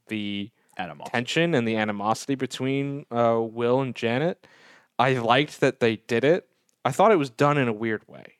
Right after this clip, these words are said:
Speaker 2: Hmm.
Speaker 1: Um,
Speaker 2: Yeah, it did feel
Speaker 1: and, and, and there's,
Speaker 2: uncomfortable.
Speaker 1: there's more context to it, right?
Speaker 2: Yeah.
Speaker 1: Because, like, they show the sit down between Will and Janet, and then Janet comes out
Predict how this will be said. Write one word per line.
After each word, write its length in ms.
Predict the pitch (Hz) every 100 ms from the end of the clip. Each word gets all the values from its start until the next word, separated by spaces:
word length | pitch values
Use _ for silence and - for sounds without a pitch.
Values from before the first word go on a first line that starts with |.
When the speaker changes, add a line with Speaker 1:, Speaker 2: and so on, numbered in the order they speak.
| _ _
Speaker 2:
Hmm. 360 | 113 104 76 110
Speaker 1:
Um, 360 | 107 104 98 - -
Speaker 2:
Yeah, 280 | 139 131
it 180 | 117 170
did 200 | - 143
feel 640 | - _ 127 117 107 98
Speaker 1:
and, 320 | 95 85 80 78 -
and, 280 | 151 147 139
and 280 | 151 156 147
there's, 240 | 147 151
Speaker 2:
uncomfortable. 460 | 127 - 123 - -
Speaker 1:
there's 220 | 160 160
more 140 | 190 196
context 560 | - 165 160 123 -
to 80 | -
it, 180 | 101 90
right? 340 | 110 117 139 - -
Speaker 2:
Yeah. 120 | - -
Speaker 1:
Because, 380 | 135 165 147 -
like, 360 | 127 120 - _ _ _ _ _
they 120 | 151
show 220 | - 214
the 100 | 175
sit 200 | 156 156
down 180 | 143 139
between 320 | 127 - 113
Will 200 | 113 123
and 120 | 113
Janet, 420 | 110 110 110 110 -
and 200 | 117 117
then 240 | 113 110
Janet 380 | - 123 117 -
comes 280 | - 113 104
out 300 | 110 110